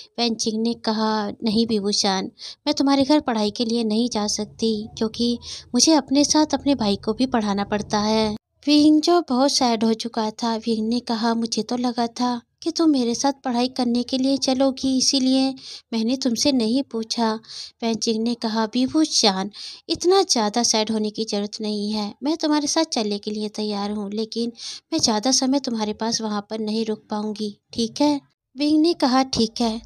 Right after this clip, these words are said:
तो फिर आज से ही हम दोनों पढ़ाई करने के लिए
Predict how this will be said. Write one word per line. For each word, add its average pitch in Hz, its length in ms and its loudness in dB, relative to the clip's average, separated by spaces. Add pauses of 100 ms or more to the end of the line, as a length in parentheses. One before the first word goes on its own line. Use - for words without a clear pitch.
तो 311 80 4
फिर 359 180 4 (140)
आज 202 160 0
से - 160 2
ही 294 200 6
हम 302 180 6
दोनों 277 260 2
पढ़ाई 226 300 2
करने 240 300 -2
के 254 160 -4
लिए 247 240 2